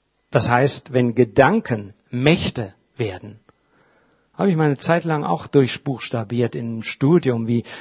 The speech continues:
wie da Gedanken so mächtig in mir wurden, dass ich nicht mehr normal studieren konnte.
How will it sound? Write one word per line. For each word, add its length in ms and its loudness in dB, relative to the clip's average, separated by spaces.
wie 120 2
da 280 4
Gedanken 920 2
so 280 10
mächtig 500 4
in 140 0
mir 180 6
wurden, 280 8
dass 160 6
ich 100 2
nicht 180 0
mehr 120 6
normal 340 4
studieren 500 4
konnte. 400 -8